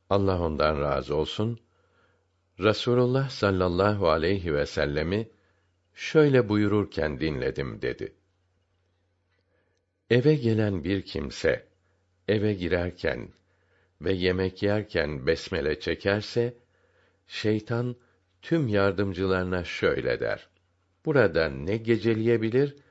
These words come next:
ne de yemek yiyebilirsiniz." Eğer o kimse eve girerken besmele çekmezse, şeytan adamlarına, "Geceyi geçirecek bir yer buldunuz." der.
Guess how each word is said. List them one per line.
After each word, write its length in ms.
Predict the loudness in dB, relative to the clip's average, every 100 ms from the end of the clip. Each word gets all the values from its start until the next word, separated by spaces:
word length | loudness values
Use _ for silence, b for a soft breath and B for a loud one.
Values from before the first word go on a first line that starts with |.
| b b _
ne 220 | 0 2
de 160 | 4 2
yemek 420 | 2 0 0 -4 -2
yiyebilirsiniz." 960 | -2 -2 -4 -8 -8 -10 -12 -14 -20 _ _ _ _ _ _ _ _ _ _ _ _ _ _ _
Eğer 320 | 4 4 4 0 -2 0
o 140 | 0
kimse 600 | 0 -2 2 4 4 0 -2
eve 240 | 0 2 0
girerken 800 | 2 2 0 -2 -2 -2 -6 -14 _ _ _ -6
besmele 640 | -2 -2 0 0 0 0
çekmezse, 840 | -2 -6 -4 -6 -4 -2 0 0 b b b -12
şeytan 680 | -4 0 0 -2 -4 -4 -10 _ _ -2
adamlarına, 800 | 2 2 2 0 0 -2 -4 b b b -18 -6
"Geceyi 500 | -4 0 0 0 -2
geçirecek 680 | -4 -2 -4 -2 -2 -2 -2
bir 120 | -2
yer 380 | 0 0 0 -4
buldunuz." 580 | -4 -4 -2 -4 -4
der. 300 | -4 -4 -8